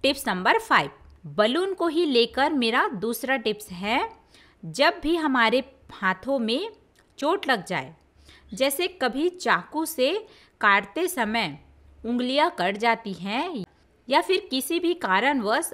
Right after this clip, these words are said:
आपकी उंगलियों में चोट लग जाए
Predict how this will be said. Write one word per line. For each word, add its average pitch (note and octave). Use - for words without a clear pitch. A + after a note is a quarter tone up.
आपकी A#3+
उंगलियों A3+
में B3+
चोट E4
लग G#3+
जाए D3+